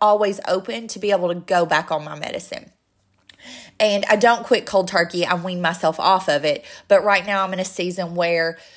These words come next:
the medicine was doing more harm to me than good. It's like trading one side effect for another in my body. And so I'm not taking it.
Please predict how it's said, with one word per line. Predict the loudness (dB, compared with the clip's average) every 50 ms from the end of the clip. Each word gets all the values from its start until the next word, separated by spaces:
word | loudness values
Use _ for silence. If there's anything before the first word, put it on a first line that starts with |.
| _ _ _ _ _ _ _
the | -12 -2 0 0 0
medicine | 2 2 4 4 4 4 2 0 0 -2 -2 -2 -2 -6 -8 -10 -10 -8
was | 0 4 6 6 6 4 2 0
doing | -6 -6 -2 -2 0 0 0 -2 -4 -6 0
more | 2 2 2 2
harm | 0 0 0 2 2 2 0 -4
to | -6 -6
me | -4 -4 -4
than | -4 -4 -6 -2
good. | 0 2 2 4
It's | 2 0 2 2
like | 2 2 0
trading | 0 0 0 0 0 0 -4 -2
one | 0 0 0 -2 -4
side | -6 -2 0 0 0 0
effect | 0 2 2 2 2 0 0
for | 2 2 2
another | 2 0 0 0 2 2 2 0 0
in | -2 -2 -2
my | 0 0 -2
body. | 0 2 2 4 4 2 0 -4 -10 -16 -16 -16 -18 -16 -16 -16 -16 -16 -18 -14 _ -4
And | -4 -4 -4 -6
so | -6 -2 2 4 6 6 6 6 4 2 0
I'm | -4 -6
not | -6 -6 -4
taking | 0 0 0 2 0 -2 -6
it. | -8 -10